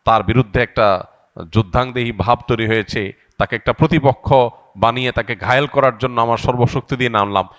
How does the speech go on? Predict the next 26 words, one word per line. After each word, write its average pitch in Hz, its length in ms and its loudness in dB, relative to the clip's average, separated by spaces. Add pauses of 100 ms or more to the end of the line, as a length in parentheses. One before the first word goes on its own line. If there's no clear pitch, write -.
(180)
এগুলো 180 240 2
আল্লাহর 156 340 0
জন্য 151 240 -2
হয়। 92 180 0
আল্লাহর 165 300 0
জন্য 185 200 -4
হলে 180 200 2
আল্লাহর 139 240 2
পদ্ধতিতে 110 440 -4
হইতে 90 200 0
হবে, 73 240 -6 (320)
ধৈর্যশীলতার 143 560 2
সাথে, - 340 -4 (320)
সহনশীলতার 151 640 0
সাথে, 151 360 -4 (340)
যৌক্তিকভাবে 139 800 0 (220)
সুন্দরতম 190 580 0
উপায়ে 135 280 0
দাওয়াতি 104 300 0
কাজ - 220 -6
করতে - 260 -10
হবে, 69 120 -6
এটা 131 120 -4
আমাদের 156 180 -4
করতে 85 280 -10
হবে। 67 140 -6